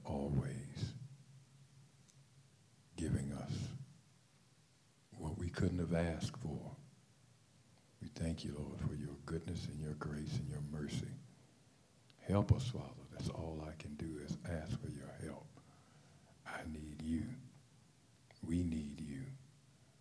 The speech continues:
We don't have another. Show us, Lord, how to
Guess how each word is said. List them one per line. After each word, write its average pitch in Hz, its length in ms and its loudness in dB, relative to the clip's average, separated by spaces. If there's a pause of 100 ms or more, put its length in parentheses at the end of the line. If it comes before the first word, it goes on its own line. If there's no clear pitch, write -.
(180)
We 78 120 -2
don't 73 220 -2
have 73 240 0 (180)
another. 73 180 -2 (1500)
Show 90 340 6
us, 87 100 6 (180)
Lord, 69 180 -4
how 71 260 -8
to - 80 -6